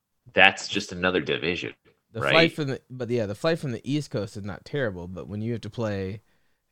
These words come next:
Speaker 2: Arizona, forty-niners, Raiders, Chargers, Rams, Seattle, that's now,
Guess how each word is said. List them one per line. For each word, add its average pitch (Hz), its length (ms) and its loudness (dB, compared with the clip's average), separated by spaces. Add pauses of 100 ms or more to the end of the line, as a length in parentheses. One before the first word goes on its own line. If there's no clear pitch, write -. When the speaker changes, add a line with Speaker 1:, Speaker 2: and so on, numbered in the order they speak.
Speaker 2:
Arizona, 110 920 -2 (760)
forty-niners, 107 1120 -2 (220)
Raiders, 110 680 0
Chargers, 104 720 0
Rams, 104 760 -2
Seattle, 104 800 -2 (1040)
that's 107 440 -2
now, 95 640 -4